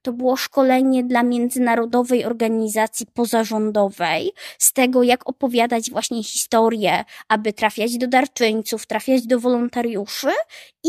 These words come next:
jedna z osób, właśnie prezes tej organizacji, spytała mnie: „No a co,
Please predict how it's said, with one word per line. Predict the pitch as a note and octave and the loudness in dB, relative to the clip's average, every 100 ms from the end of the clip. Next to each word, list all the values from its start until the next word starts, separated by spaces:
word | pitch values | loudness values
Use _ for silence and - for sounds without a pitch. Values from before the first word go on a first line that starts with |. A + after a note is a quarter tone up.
| G#4 | 2
jedna | G4+ G#4 G4 | 2 4 2
z | F4+ - | 2 2
osób, | C#4 D4 C4 A#3+ | 0 2 -2 -2
właśnie | B3 A#3 - A#3 G#3+ | -4 -4 -2 -2 -2
prezes | B3+ A#3+ F#3+ F#3+ | 2 2 0 -4
tej | - E3+ | -6 -6
organizacji, | G3+ G3 G3+ G#3 G#3 G3+ - - D4+ A4 - - | -4 -2 0 0 0 -2 -4 -6 -4 -4 -8 -8
spytała | - - C4 C#4 C4+ C4+ | -8 -6 -2 2 2 2
mnie: | C4+ C4 C4 C#4 - - D4+ | 4 4 4 2 0 -4 -4
„No | - | -2
a | D#4 | -2
co, | - | 0